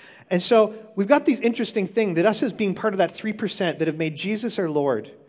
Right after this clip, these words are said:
that say we're born-again believers in Jesus, we're submitted to Jesus, we've given our life to Jesus, and we live by a different standard in different ways, puts us in the minority.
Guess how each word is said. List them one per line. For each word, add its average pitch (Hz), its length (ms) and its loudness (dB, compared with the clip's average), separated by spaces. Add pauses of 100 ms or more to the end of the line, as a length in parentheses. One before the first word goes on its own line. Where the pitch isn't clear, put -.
(240)
that 156 140 -4
say 175 260 2
we're 170 220 2
born-again 202 500 0
believers 175 460 -2
in 170 80 -4
Jesus, 139 400 -4
we're 139 80 -2
submitted 180 560 -2
to 214 80 -10
Jesus, 139 480 -4
we've 143 260 -4
given 175 260 -2
our 196 120 -2
life 151 320 -2
to 139 80 -12
Jesus, 135 500 -4 (300)
and 147 180 -4
we 143 140 2
live 185 600 0
by 151 140 0
a 139 100 2
different 165 440 -6
standard 147 520 -6
in 131 120 -10
different 147 400 -8
ways, 123 440 -4 (320)
puts 202 220 2
us 190 140 -2
in 190 80 0
the 175 80 -2
minority. 151 480 0